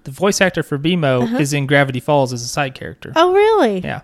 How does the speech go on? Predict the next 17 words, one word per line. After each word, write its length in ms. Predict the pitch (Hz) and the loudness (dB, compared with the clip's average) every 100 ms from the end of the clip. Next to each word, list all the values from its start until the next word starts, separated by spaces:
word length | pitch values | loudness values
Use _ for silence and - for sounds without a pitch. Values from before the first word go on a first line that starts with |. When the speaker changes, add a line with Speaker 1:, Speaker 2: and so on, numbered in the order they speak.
| - | -10
Speaker 2:
That's 180 | 339 - | -10 -8
cool. 400 | - 185 202 220 | -6 -4 -4 -4
Speaker 1:
Has 160 | 151 131 | -2 0
Speaker 2:
Is 40 | |
Speaker 1:
a 40 | |
Speaker 2:
it 40 | 277 | 0
Speaker 1:
li-, 320 | - _ - | -2 _ -6
Speaker 2:
a, 40 | 147 | -2
Speaker 1:
little 80 | |
Speaker 2:
is 100 | 139 | 0
it 20 | 143 | 2
Speaker 1:
girl 80 | 143 | 0
Speaker 2:
a, 40 | |
Speaker 1:
name. 160 | 131 135 | -2 -8
Speaker 2:
yeah, 360 | - 233 185 170 | -2 0 2 0
a 40 | |
girl? 460 | 185 202 208 214 208 | -4 -2 -2 -2 -8